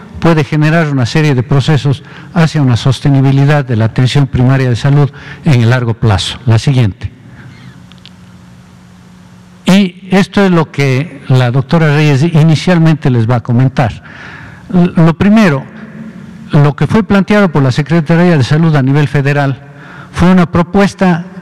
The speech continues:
que era lo suficientemente amplia y flexible para que pueda haber particularidades en la implementación en cada estado.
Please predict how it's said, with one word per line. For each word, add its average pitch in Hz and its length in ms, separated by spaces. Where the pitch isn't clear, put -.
que - 880
era 156 280
lo 131 120
suficientemente 165 1120
amplia 170 400
y 127 60
flexible 147 680
para 143 240
que - 160
pueda 196 320
haber 185 360
particularidades 180 1120
en 143 140
la 147 60
implementación 165 720
en 147 80
cada 165 260
estado. 143 400